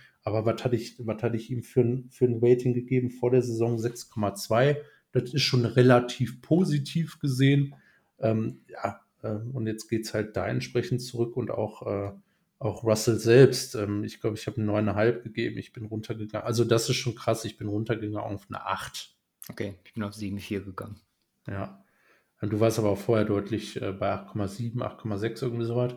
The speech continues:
Speaker 2: Acht neun hatte ich vorher.
Speaker 1: Acht neun.
Speaker 2: Was hast
Speaker 1: Ja.
Speaker 2: du Hackett gegeben aus, äh, Interesse?
Speaker 1: Vier Komma neun.
Speaker 2: Ja, ich hab vier acht gegeben, dann sind wir relativ da, also da zumindest in einer Range.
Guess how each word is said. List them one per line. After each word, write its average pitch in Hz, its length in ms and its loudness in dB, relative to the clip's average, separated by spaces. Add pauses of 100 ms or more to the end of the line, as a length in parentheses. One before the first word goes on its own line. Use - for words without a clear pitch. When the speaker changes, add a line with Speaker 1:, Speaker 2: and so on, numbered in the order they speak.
(100)
Speaker 2:
Acht - 180 -6
neun 95 240 -4
hatte - 140 -12
ich - 100 -20
vorher. 101 300 -10
Speaker 1:
Acht - 220 -12
neun. 98 320 -4 (260)
Speaker 2:
Was 117 140 2
hast 160 100 6
Speaker 1:
Ja. - 60 4
Speaker 2:
du 156 60 6
Hackett - 220 -4
gegeben 196 460 -4
aus, - 380 -6
äh, 120 200 -8
Interesse? 117 500 -10
Speaker 1:
Vier - 340 0
Komma 131 220 6
neun. 98 440 0 (420)
Speaker 2:
Ja, 110 160 -8
ich 113 140 -6
hab 113 120 -12
vier - 200 -4
acht - 160 -4
gegeben, 98 260 -6
dann 101 120 -6
sind 104 120 -8
wir 107 120 -6
relativ 107 420 -6
da, 110 340 -2 (280)
also 107 120 -2
da 107 160 4
zumindest 110 480 -2
in 104 120 -6
einer 110 280 -2
Range. 113 380 0